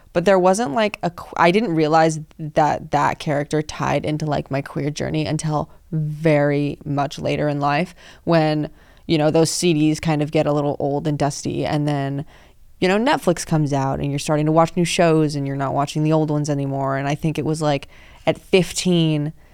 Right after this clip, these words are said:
we had just one summer. I remember me and my siblings spent the entire summer just watching Netflix,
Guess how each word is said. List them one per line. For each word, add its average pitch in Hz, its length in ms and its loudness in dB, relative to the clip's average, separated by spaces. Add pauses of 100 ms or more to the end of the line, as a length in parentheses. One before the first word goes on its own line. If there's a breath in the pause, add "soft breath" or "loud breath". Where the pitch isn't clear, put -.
(340 soft breath)
we 170 140 4
had 160 520 4 (160)
just 170 300 -4
one 165 200 4
summer. 160 440 0
I - 100 0
remember 160 500 2
me 151 320 0
and 156 120 -2
my 147 80 0
siblings 156 440 -2
spent - 360 -4
the 156 80 2
entire 151 400 0
summer 151 260 -2
just 151 240 -8 (260)
watching 151 800 0 (160)
Netflix, 156 800 -2